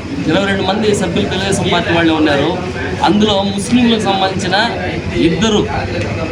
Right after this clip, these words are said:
మహిళా ప్రతిభ నిధులు కూడా తెలుగుదేశం పార్టీ వాళ్ళే. అవతల పార్టీలో అసలు ముస్లిమ్స్ అనే వాళ్ళే లేరు. తెలుగుదేశం పార్టీ ఎంత విలువిస్తుంది అనేది ఇక్కడే చూసుకోవచ్చు లోకల్గా. ఆ ఇద్దరు కూడా ముస్లిమ్సే, ఇద్దరు ప్రజాప్రతినిధులు, ఇద్దరు కౌన్సిలర్లు ఉన్నారు.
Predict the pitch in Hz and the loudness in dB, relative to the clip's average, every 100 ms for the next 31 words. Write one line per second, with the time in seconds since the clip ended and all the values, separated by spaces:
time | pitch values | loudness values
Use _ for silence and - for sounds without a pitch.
0 | - 156 214 220 208 196 202 190 185 180 | -2 2 4 2 0 -6 -4 -2 0 2
1 | 175 170 185 202 - - 185 175 165 165 | 2 2 0 0 0 -2 0 0 0 -2
2 | 160 160 151 160 160 180 196 - - - | 0 -2 0 0 2 0 -2 -6 -6 -6
3 | - 131 160 165 - - 202 226 226 196 | -4 -4 -4 -4 -2 0 0 0 0 0
4 | - 185 175 175 165 160 160 170 220 202 | 0 -4 -4 0 2 2 0 0 0 0
5 | 185 180 175 175 165 165 160 190 196 - | -2 0 0 2 2 2 2 -2 -4 -8
6 | - - 185 240 233 226 214 185 196 190 | -6 0 4 4 4 2 2 0 0 -2
7 | 190 190 185 185 190 190 220 214 - 196 | -4 -2 -2 -2 -4 0 2 0 -2 0
8 | 180 185 185 208 220 170 - 233 214 208 | 0 0 0 2 2 2 0 0 0 -4
9 | - 170 160 170 175 170 139 - - - | -4 -4 2 2 2 0 0 -4 -6 -6
10 | - - - - 151 170 170 220 240 226 | -6 -6 -6 0 2 2 2 2 2 2
11 | 202 214 196 175 143 - - - 123 135 | 0 2 2 2 -2 -4 -6 -4 -2 0
12 | - 269 - 294 - 220 220 214 208 - | 2 2 4 2 2 2 2 2 0 0
13 | 175 175 196 208 202 180 175 175 156 | 0 0 0 0 0 2 4 4 4